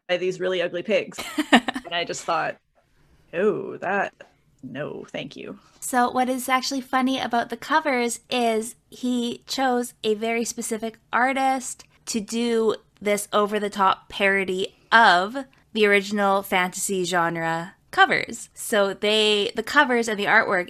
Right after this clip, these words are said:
Speaker 2: is actually a parody of the genre as well.
Speaker 1: Yeah, so super intentional and
Speaker 2: And super ugly.
Speaker 1: Super ugly.
Speaker 2: <laughs> Yeah.
Speaker 1: But once I read the book, I thought, "Actually, this is great."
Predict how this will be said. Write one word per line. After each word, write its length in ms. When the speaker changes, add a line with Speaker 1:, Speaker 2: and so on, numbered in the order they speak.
Speaker 2:
is 200
actually 360
a 60
parody 400
of 120
the 80
genre 420
as 220
well. 480
Speaker 1:
Yeah, 200
so 340
super 420
intentional 800
and 600
Speaker 2:
And 180
super 420
ugly. 580
Speaker 1:
Super 260
ugly. 420
Speaker 2:
<laughs> 40
Yeah. 80
Speaker 1:
But 200
once 180
I 60
read 160
the 80
book, 240
I 80
thought, 380
"Actually, 440
this 180
is 120
great." 360